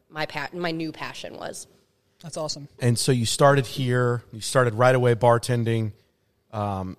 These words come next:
Speaker 3: basically taking as much shifts, as many shifts as we could get you.
Speaker 1: Yep.
Speaker 3: Um,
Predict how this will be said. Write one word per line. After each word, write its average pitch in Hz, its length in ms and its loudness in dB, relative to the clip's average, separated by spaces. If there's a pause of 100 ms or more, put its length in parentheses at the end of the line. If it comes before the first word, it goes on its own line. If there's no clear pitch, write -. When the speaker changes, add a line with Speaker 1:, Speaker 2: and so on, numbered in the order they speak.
(120)
Speaker 3:
basically 135 360 2
taking 117 320 2
as 98 100 -4
much 117 200 0
shifts, - 580 -4 (260)
as 110 160 -6
many 139 200 6
shifts 123 320 0
as 101 100 -4
we 113 120 -2
could 101 200 -8
get 120 200 0
you. 113 300 -6 (300)
Speaker 1:
Yep. 226 120 -12 (220)
Speaker 3:
Um, 101 500 -4